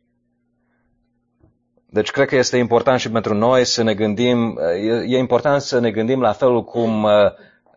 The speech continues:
relaționăm cu cei din lume, la felul cum îi privim, cum îi vedem, pe cei care îi persecută pe credincioși.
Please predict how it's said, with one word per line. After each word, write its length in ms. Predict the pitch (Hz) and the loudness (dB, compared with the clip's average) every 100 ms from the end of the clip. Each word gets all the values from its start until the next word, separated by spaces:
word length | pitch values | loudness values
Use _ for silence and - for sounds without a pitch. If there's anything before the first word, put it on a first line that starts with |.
| - - 107 | -20 -10 -4
relaționăm 840 | 107 110 101 101 117 101 113 123 117 | 0 2 2 0 0 0 2 0 0
cu 180 | - 107 | -6 -12
cei 300 | - 117 107 | -4 -2 -2
din 220 | 101 98 | -2 -4
lume, 260 | 98 113 113 | -2 0 2
la 140 | 95 | 2
felul 240 | - 143 | 0 -2
cum 200 | 135 127 | -2 -2
îi 140 | 123 120 | -2 -2
privim, 520 | - 123 107 143 117 | -4 -6 -2 -2 -2
cum 220 | - 101 | -6 -6
îi 120 | 101 | -4
vedem, 480 | 98 104 95 131 107 | -2 -2 0 0 0
pe 140 | - 95 | -4 -8
cei 240 | - 120 | -2 -2
care 580 | 120 117 113 110 101 _ | 0 0 4 2 0 _
îi 200 | - 107 | -10 -6
persecută 640 | 117 110 - - 139 139 | -2 -2 -2 -6 -4 -4
pe 140 | - | -4
credincioși. 800 | 101 98 85 85 - 85 - - | -6 -6 -8 -12 -8 -10 -10 -20